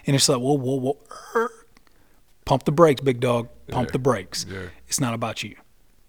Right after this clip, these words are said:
Speaker 1: You know what I mean? So I have to guard my heart in that big time. It's just like, "Hey, you know, she's got a lot going on. It's not a competition. This is your job, is to support and nurture her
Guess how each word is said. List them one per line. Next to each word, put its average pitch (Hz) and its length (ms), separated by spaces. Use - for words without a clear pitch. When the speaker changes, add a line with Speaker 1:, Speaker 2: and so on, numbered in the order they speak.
Speaker 1:
You 139 140
know 131 60
what 120 80
I 120 40
mean? 127 300
So - 220
I 151 160
have 175 100
to - 80
guard 139 260
my 120 120
heart 123 240
in 113 60
that 104 360
big 123 300
time. 104 340
It's 107 140
just 123 180
like, 107 200
"Hey, 120 220
you 139 100
know, 123 160
she's 180 260
got 190 140
a 170 80
lot 170 240
going 156 260
on. 147 240
It's 131 220
not 165 200
a 117 60
competition. - 800
This 147 300
is 117 240
your 185 240
job, 127 520
is - 140
to 131 100
support - 640
and 104 240
nurture 127 460
her 95 400